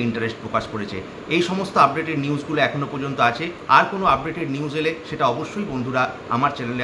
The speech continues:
আপনারা প্রথম জানতে পারবেন। আর যে খবরগুলো বেরিয়ে আসছে, এই খবরগুলো বেরিয়ে আসছে নয়, এগুলো হচ্ছে already ঘটছে।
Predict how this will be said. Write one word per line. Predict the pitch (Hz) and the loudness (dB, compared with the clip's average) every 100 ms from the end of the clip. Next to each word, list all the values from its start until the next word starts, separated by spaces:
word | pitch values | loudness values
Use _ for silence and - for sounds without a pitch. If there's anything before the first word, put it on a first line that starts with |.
| 107 | 2
আপনারা | 123 117 | 0 -2
প্রথম | 135 127 165 117 | -4 -4 -2 0
জানতে | 107 117 113 | 0 0 0
পারবেন। | 104 110 113 - - - 143 | 0 -2 -4 -8 -14 4 6
আর | 190 220 - 143 | 6 2 -8 -6
যে | 175 - | -6 -2
খবরগুলো | 156 185 175 185 139 | -2 -2 -2 -2 -2
বেরিয়ে | 143 156 151 | 0 0 0
আসছে, | - 170 170 - | -2 -6 -6 -4
এই | 202 - | -4 0
খবরগুলো | 202 208 226 202 | 2 2 4 4
বেরিয়ে | 156 170 180 | 4 4 4
আসছে | 175 156 120 | 4 2 2
নয়, | 104 - - 147 | 0 -4 -2 0
এগুলো | 180 190 | 2 0
হচ্ছে | 180 202 151 | 2 4 6
already | 165 180 180 131 | 6 0 -2 0
ঘটছে। | 143 - | -2 -2